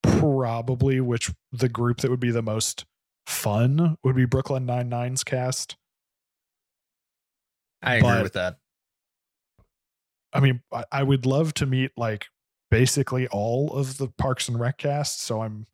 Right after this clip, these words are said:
Speaker 1: also pulled that way significantly. And then, I mean, The Good Place had s-, Ted Danson. Like, I
Speaker 2: Right.
Speaker 1: get to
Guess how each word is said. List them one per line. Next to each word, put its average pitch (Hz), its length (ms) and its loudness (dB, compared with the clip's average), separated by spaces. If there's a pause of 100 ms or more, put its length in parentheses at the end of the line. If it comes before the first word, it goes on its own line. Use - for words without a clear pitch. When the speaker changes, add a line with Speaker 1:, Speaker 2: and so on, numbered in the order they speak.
(340)
Speaker 1:
also 120 240 0
pulled 120 280 -4
that 113 180 -6
way 117 160 -6
significantly. 107 840 -8 (360)
And 143 160 4
then, 147 220 4
I 143 80 -4
mean, 147 160 2
The 135 80 2
Good 147 320 -2
Place 139 320 0
had 120 180 -6 (100)
s-, - 220 -6
Ted 117 260 -2
Danson. 104 580 -6 (340)
Like, 107 260 -4
I - 40 -8
Speaker 2:
Right. 98 260 2
Speaker 1:
get 123 200 0
to 113 160 0